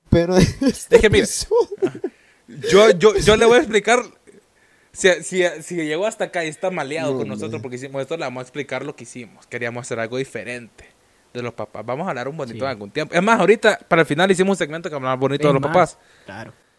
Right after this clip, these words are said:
Speaker 2: Ajá. Pero queremos algo diferente, algo con, con que nos riamos, que sea humor, que son cosas de que
Speaker 3: No.
Speaker 2: varias situaciones que nosotros dimos acá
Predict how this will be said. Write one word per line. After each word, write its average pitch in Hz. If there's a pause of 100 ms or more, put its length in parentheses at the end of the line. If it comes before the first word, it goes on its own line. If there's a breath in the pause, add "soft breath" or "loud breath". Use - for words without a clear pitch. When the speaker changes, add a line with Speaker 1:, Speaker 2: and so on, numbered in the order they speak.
(140)
Speaker 2:
Ajá. 147 (320 soft breath)
Pero 185
queremos 185
algo 160
diferente, 190
algo 175
con, 185
con 170
que 156
nos 147
riamos, 135
que -
sea 135
humor, 120 (320 soft breath)
que 156
son 151
cosas 160
de 165
que 147
Speaker 3:
No. 127
Speaker 2:
varias 175
situaciones 196
que -
nosotros 151
dimos 175
acá 175